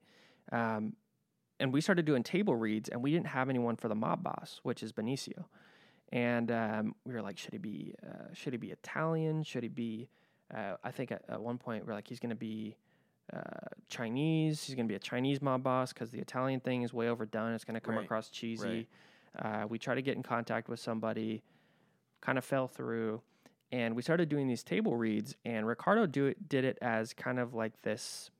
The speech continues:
Speaker 1: Mexican, almost
Speaker 2: Gentleman almost.
Speaker 1: Yeah,
Speaker 2: Yeah.
Speaker 1: kinda like a gentleman, b-, but classy, but no, he's, he's gonna fucking kill you if you do
Speaker 2: Yeah,
Speaker 1: anything.
Speaker 2: exactly.
Speaker 1: And I, there was a point in Tan-, where Tanner and I looked at each other when we were doing these table reads, and we didn't really know what the mob boss would be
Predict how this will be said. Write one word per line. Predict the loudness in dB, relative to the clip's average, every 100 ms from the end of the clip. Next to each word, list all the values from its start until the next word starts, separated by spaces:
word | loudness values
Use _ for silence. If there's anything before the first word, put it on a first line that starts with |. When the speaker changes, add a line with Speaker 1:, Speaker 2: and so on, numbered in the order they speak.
| -4
Speaker 1:
Mexican, | 0 2 0 -8 -4 -4 -4 -6 -8 _ _ _ _ _ _ _ _ -20 _ _ -20 -20 _ _
almost | 2 6
Speaker 2:
Gentleman | 6 4 0 -4
almost. | -6 -10 -12 2
Speaker 1:
Yeah, | 6 8 8
Speaker 2:
Yeah. | 6
Speaker 1:
kinda | 4 4
like | 4 2
a |
gentleman, | 2 4 4 4 4 2 0 -4 -10 -10
b-, | -14 -16 -12 -4
but | -4 -4 _ -20 _
classy, | -2 2 2 0 -4 -2
but | -2 0
no, | 0 2
he's, | 0 -6 -10
he's | -8 -4
gonna | -2 -2
fucking | -2 -2 -2 -4 -6 -10 -2
kill | 0 2
you | 2 2
if | 0 -4
you |
do | -2 0
Speaker 2:
Yeah, | 0
Speaker 1:
anything. | 0 0 0
Speaker 2:
exactly. | -2 -8 -8 -12 -14 -20 _ _
Speaker 1:
And | 4 6 6 4 2
I, | 0 4
there | 6
was | 6
a | 4
point | 4 4 4
in |
Tan-, | 0 0
where | 0 -2
Tanner | 0 0 2
and |
I | 2
looked | 2 2
at | 2
each | 2
other | 2 2
when |
we | 0
were | 0
doing | 0
these | -2
table | -2 -2 0
reads, | -2 -4 -4
and | -2
we | 2
didn't | 2 2
really | 0 2
know | 2 4 2
what | 2 0 0
the | -2
mob | 0 0
boss | -2 -2 -4
would | -10 -10
be | -8 -8 -8